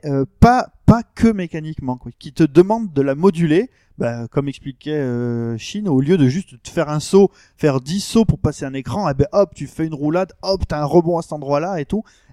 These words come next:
Et ben t'as modifié, euh, t'as, le jeu a été exigeant parce que t'as utilisé tout ce qui était en ton pouvoir et qui n'était pas caché.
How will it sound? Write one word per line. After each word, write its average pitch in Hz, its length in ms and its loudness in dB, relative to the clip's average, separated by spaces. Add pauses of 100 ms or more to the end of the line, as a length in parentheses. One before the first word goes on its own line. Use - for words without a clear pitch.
Et - 40 -6
ben 127 80 2
t'as 131 160 0
modifié, 190 760 0
euh, 117 420 -4 (120)
t'as, 123 320 -2 (340)
le 160 160 2
jeu 202 240 4
a 156 60 4
été 185 380 -2
exigeant 202 380 -2
parce 185 140 0
que 147 80 -6
t'as - 120 -2
utilisé 180 580 -2 (1080)
tout 247 120 12
ce - 80 0
qui 165 80 0
était 139 160 -2
en 131 80 -6
ton 127 120 -4
pouvoir 147 440 -4 (360)
et 139 80 -4
qui - 160 -10
n'était 131 220 0
pas 110 140 -6
caché. 175 360 -10